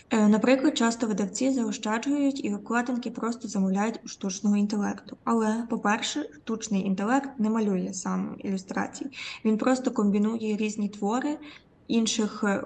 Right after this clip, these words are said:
художниць, художників, ілюстраторів, справжніх, і видає за свої. Живі міць-, митці з цього грошей не отримують, але отримують хто? Ну, ш-, розробники штучного інтелекту.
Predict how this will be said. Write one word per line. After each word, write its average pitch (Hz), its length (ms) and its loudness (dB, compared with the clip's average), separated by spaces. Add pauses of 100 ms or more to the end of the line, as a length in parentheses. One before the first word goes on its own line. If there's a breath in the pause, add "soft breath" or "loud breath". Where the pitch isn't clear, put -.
(120)
художниць, 254 580 0
художників, 254 920 -4
ілюстраторів, 233 920 0
справжніх, 196 600 0 (440 loud breath)
і 247 120 2
видає 220 360 4
за 233 120 0
свої. - 540 -6 (260 loud breath)
Живі 208 260 6
міць-, 285 340 0
митці 240 460 2
з - 160 -6
цього 226 240 0
грошей 208 460 2
не 196 160 4
отримують, 214 680 0
але 220 260 -2
отримують 220 640 -2
хто? 277 520 -4
Ну, 240 260 0
ш-, - 100 -12 (220)
розробники 214 680 -4
штучного 196 460 -4
інтелекту. 208 600 -4